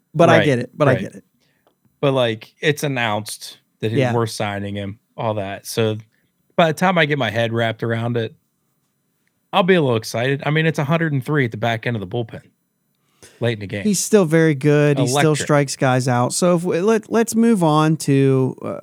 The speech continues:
Speaker 1: I think we've made our point on how we initially felt not happy about this. Um, actually, you know what? I, I would like to, I would like to add something.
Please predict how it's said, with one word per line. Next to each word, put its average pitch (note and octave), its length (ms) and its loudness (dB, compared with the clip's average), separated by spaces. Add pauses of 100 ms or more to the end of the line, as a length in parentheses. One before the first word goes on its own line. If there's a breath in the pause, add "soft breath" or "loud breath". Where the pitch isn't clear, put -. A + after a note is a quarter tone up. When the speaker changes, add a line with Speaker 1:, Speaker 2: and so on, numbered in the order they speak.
Speaker 1:
I C#3+ 80 -2
think E3 240 0
we've D3+ 160 2
made C3+ 260 2
our C3 140 2
point B2 440 -2 (440)
on B2+ 240 0
how B2 220 0
we B2 180 0
initially B2 460 0
felt A#2 420 -4 (120)
not B2 420 -2
happy B2 420 -4
about A#2 260 -4
this. B2 320 -2 (720)
Um, A#2+ 480 0 (1160)
actually, F#3+ 300 2
you G3+ 60 4
know G3+ 60 4
what? F#3+ 160 4
I, B2 280 0
I G3 40 2
would G3+ 160 0
like C#3+ 200 2
to, C3+ 140 -2 (800)
I F3+ 60 2
would G#3 100 2
like D3+ 140 0
to C#3 80 -2
add B2 180 0
something. - 340 -10